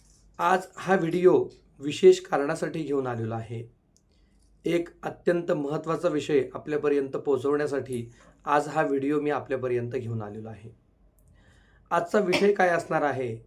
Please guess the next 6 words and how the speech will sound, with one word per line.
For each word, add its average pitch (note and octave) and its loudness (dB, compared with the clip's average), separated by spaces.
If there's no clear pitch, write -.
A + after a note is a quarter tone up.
तर D3+ 2
वास्तुपुरुष F#3+ 2
म्हणजे E3+ 0
नक्की E3+ -4
कोण C#3 -4
आहे? A2+ -10